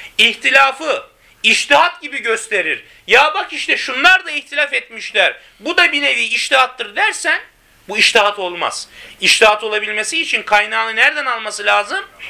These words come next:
Kur'an ve sünnetten alması lazım. A kitabından, B kitabından, A şeyhinden, B şeyhinden olmaz.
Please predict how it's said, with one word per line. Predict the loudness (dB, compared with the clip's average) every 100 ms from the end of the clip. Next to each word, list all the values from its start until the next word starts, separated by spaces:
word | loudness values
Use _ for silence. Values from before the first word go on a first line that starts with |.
| -18
Kur'an | -4 -2 2 2 2
ve | -2
sünnetten | -4 -2 -2 -2 -2
alması | -2 -4 -6 -8 -8
lazım. | -8 -10 -16 -20 -20 -4 4
A | 4 2
kitabından, | -2 -2 -2 -4 -2 -2 -2 -12 _
B | 2 2 2
kitabından, | 0 0 0 -2 2 2 0 -10 _ 2
A | 4 4
şeyhinden, | 2 0 0 -6 0 2 2 -2 _ _
B | 2 2
şeyhinden | 0 -4 -4 -6 -2
olmaz. | -2 -4 -8 -10 -12